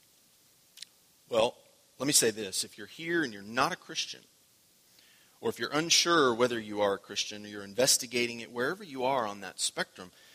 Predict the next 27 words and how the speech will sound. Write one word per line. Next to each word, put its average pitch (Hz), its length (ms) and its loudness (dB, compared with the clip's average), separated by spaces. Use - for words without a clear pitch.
the 123 80 2
Bible 151 280 10
teaches 147 420 -4
that 123 120 -2
the 123 60 -6
power 165 480 8
to 170 140 -4
lead 143 180 2
a 135 80 4
self-controlled 127 720 -2
life 95 360 -2
is - 160 -2
found 127 420 0
in 123 180 -10
the 120 80 -10
gospel, 107 560 -2
in 107 80 -14
the 101 60 -16
gospel 104 420 -4
only, 92 380 -18
the - 60 -20
person 123 300 -8
and 110 100 -12
work 107 160 -10
of 104 60 -20
Jesus 95 320 -12
Christ. - 680 -8